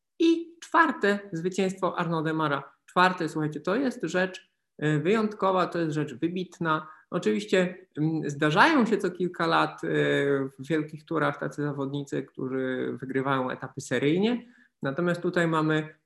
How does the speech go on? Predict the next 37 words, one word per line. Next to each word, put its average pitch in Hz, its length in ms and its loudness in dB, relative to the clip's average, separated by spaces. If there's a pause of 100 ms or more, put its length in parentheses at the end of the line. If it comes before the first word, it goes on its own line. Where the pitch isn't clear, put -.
e, - 40 -2 (560)
połowę, 220 560 6 (140)
połowę 220 380 6
Giro 202 420 4
i 175 160 0
już 220 260 2
cztery 170 360 2
etapy 151 340 0
Demara. 135 540 2 (200)
E, 135 200 2
w 131 80 -12
Tour 180 140 0
de 135 100 -2
France 113 280 -4
zdarzało 110 340 -4
się 135 100 -8
Kittelowi, 151 640 0
zdarzało 117 360 -2
się 131 120 -12
Cavendishowi. 139 840 -2 (320)
Mm, 139 760 0
e, 127 180 6
Petaki 156 500 2
jest 151 140 4
oczywiście 143 360 -2
rekordzistą 151 760 0
w 147 100 -4
Giro 156 320 4
z - 220 -10
dziewięcioma, 156 640 4
to 135 100 -4
jest 131 160 2
w 135 60 -4
ogóle, 139 540 4
e, 135 140 2
jakiś, 135 720 0
e, 123 280 0